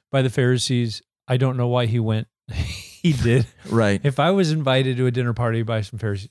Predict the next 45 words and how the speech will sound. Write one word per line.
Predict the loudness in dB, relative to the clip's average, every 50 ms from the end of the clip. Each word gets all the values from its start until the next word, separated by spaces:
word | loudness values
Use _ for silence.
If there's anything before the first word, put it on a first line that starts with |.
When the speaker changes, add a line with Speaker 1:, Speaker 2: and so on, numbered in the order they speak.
| _ -6
Speaker 1:
I | -6
would | -4 -4 -4 -4
not | -4 -6 -6 -6
have | -8 -8
said | -6 -6 -8 -6 -6
yes. | -8 -10 -12 -16 -20 -20 _ _ -16
I | -16
would | -14
have | -10 -8
said, | -8 -6 -4 -4
"No, | -4 -4 -4 -4
thank | -4 -2 -2 -2 -2 -2 -4
you. | -4 -6 -6 -6 _ _ _ _ _ _ -20 -20 -20 -20 _ _ -6
I'm | -2 0 2
gonna | 2 2
sit | 2 2 0 0 0
this | 0 -2 -2
one | 0 0 0
out. | 0 0 0 0
I | -2 0
know | 2 2 2
what | 2 0 0 -2
you | -2
guys | 0 0 0 -2 -2 -2
are | -2 -2
up | -2 -4 -6
to." | -10 -12 -12 -12 _ -2
Right? | 0 2 2
Speaker 2:
Right, | 2 2 0 -4 _ -2
right. | 0 0 0 0 -4 -8 _
Speaker 1:
He | -4 -2 0
goes | 2 2 2 2 0
to | -2 -2
this | 0 0 -2 -2
dinner | -4 -4 -4 -2 -2 -4
party. | -4 -4 -4 -2 -2 -4 -6 -8 _ _ _ _ -20 -20 _ _ _ -4
There's | -2 -2 0 -2 -2
a |
man | -4 -2 -2 0 0 0 0
there | 0 0 0 0 0 -2 -4 -6 _
who | -6 -2 0 2 2 0
is | 0 -2
suffering | -4 -2 0 0 0 0 -2 _ -4 -2 -2 0 0 -2 -4 -4 -8
from | -8 -6 -4 -4 -2 -4 -4 -6
dropsy. | -4 -4 -4 -4 -6 -8 -10 -12 -12 -10 -10 -12 -14 -16